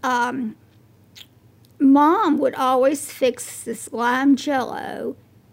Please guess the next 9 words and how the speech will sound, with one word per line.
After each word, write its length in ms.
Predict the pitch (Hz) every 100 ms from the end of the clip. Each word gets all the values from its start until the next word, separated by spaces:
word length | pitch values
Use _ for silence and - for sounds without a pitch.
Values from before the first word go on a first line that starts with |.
| - - 311
with 320 | 277 254 -
the 140 | 269
nuts 480 | 277 262 269 - -
and 120 | 262
the 80 | 247
pineapple 760 | - 269 262 254 254 - 262 277
and 120 | 247
cottage 640 | 240 226 220 240 - -
cheese, 580 | - 254 208 175 -